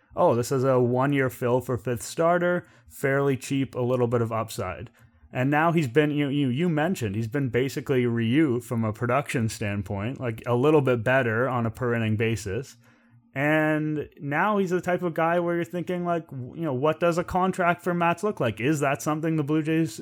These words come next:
should pursue? I think a lot of Blue Jays fans would be happy to see Steven Matz come back in twenty twenty-two, which is a bit wild considering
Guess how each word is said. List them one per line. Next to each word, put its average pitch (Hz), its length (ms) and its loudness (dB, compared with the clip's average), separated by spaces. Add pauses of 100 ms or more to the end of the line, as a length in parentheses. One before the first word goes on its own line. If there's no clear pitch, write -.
(140)
should 156 300 -4
pursue? 170 420 0
I 117 60 0
think 156 160 -2 (200)
a 131 60 -6
lot 139 160 0
of 190 80 -4
Blue 147 160 -2
Jays 139 100 0
fans 143 260 -2
would 127 100 -4
be 135 80 -4
happy 110 360 -4
to 139 120 -4
see 156 180 -4
Steven 147 340 -4
Matz 139 280 -2
come 135 200 -2
back 135 440 -4 (340)
in 127 80 -4
twenty 120 240 -2
twenty-two, 110 440 -2
which 101 120 -4
is 113 100 -2
a 117 60 -2
bit 120 200 0
wild 120 380 0
considering 120 600 -2